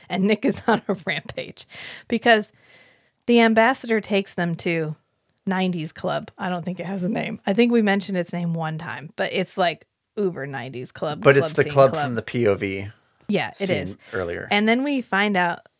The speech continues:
Speaker 1: like, we get another P O V moment, but then we find out it's Damir, Damir? Damir?
Speaker 2: Demir.
Speaker 1: Demir. Thank you. <laughs> Me and names.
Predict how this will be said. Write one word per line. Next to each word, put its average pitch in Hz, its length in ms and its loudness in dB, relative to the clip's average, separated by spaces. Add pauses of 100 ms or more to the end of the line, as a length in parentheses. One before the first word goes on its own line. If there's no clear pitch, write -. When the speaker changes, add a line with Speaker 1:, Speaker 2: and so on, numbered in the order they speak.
(160)
Speaker 1:
like, 165 320 0
we 202 100 0
get 226 140 2
another 196 320 2
P 196 240 -2
O 185 80 2
V 185 180 -2
moment, 180 460 -4 (180)
but 185 140 -2
then 190 180 0
we 180 100 0
find 175 280 -2
out 185 240 -2
it's - 340 -2 (460)
Damir, 233 420 -2
Damir? 269 500 0 (380)
Damir? 269 360 -2
Speaker 2:
Demir. 120 480 -2
Speaker 1:
Demir. 180 480 0 (280)
Thank - 260 -14
you. - 40 -10 (480)
<laughs> - 320 -16
Me - 160 -12
and - 120 -16
names. 147 380 -8